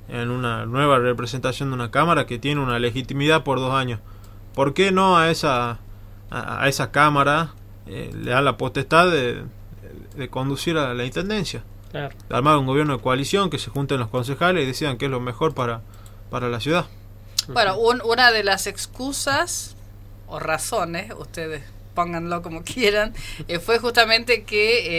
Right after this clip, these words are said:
Speaker 3: eh, este Consejo Deliberante va a ser renovado casi en su totalidad ahora en el mes de diciembre.
Speaker 1: Y bueno, esperemos a diciembre entonces. Intervení hasta diciembre,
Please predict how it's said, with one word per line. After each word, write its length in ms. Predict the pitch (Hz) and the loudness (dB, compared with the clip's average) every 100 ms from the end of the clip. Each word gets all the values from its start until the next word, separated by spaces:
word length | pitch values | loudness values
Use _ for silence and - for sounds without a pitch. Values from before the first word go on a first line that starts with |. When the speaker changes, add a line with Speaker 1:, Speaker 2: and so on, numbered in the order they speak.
| 165 | 0
Speaker 3:
eh, 40 | 170 | -2
este 180 | 170 196 | -4 -4
Consejo 400 | 180 170 202 214 | -4 -4 -4 -2
Deliberante 500 | 180 175 180 214 220 | -2 0 0 0 0
va 80 | 226 | 0
a 60 | - | 0
ser 180 | 185 | -2
renovado 480 | 175 170 180 202 190 | -4 -4 0 0 0
casi 280 | - 190 - | 0 0 0
en 60 | 180 | -8
su 120 | 156 | -8
totalidad 640 | 160 165 170 170 180 233 156 | -8 -6 -4 -4 -2 -2 -2
ahora 380 | 156 170 170 | -2 0 0
en 80 | 156 | -2
el 60 | 143 | -6
mes 200 | 151 156 | -8 -10
de 80 | 143 | -12
diciembre. 440 | 143 214 - - - - | -8 -8 -8 -14 -10 -6
Speaker 1:
Y 160 | 143 127 | -2 0
bueno, 240 | 160 139 | 2 2
esperemos 360 | 123 131 143 131 | 0 -2 0 -2
a 20 | |
diciembre 360 | 131 185 180 120 | -2 -4 -2 -2
entonces. 360 | 123 120 - - - - - - - - - - - | -2 -4 -8 -16 -18 -20 -20 -18 -20 -18 -18 -18 -10
Intervení 440 | 131 123 127 123 143 | -6 0 2 2 2
hasta 200 | 147 139 | 0 0
diciembre, 540 | 123 - 170 151 117 | 0 0 0 0 -4